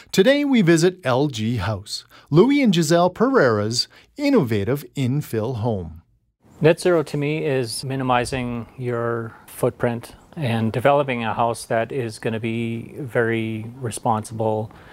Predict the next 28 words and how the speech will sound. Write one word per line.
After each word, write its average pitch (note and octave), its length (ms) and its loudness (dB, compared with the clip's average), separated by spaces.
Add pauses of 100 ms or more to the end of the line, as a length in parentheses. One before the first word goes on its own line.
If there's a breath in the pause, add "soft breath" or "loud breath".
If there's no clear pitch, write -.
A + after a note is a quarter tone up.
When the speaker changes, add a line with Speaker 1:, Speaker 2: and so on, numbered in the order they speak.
(320 loud breath)
Speaker 2:
environmentally, A2 840 -2 (580 soft breath)
whether B2 280 2
that A#2 200 2
means A#2 680 -6
taking A#2 320 -2
up A2+ 200 -2
less A2+ 460 -2
square A2+ 300 0
area A2+ 380 0
in A2 100 -6
your A2 160 -4
development. A2+ 720 -2 (600 soft breath)
There's A#2+ 160 -2
a C3 60 4
lot A#2+ 180 6
of A2 100 -2
advantages A2+ 920 -4
to A2 440 -4 (460 soft breath)
developing A2+ 560 0
in A2 100 -8
infill B2 500 -4
areas A#2 400 -2
where A2+ 220 0
the A2 140 -4
infrastructure A2+ 680 -4
is G#2+ 100 -4
already A2 380 -2
there. A2+ 380 -6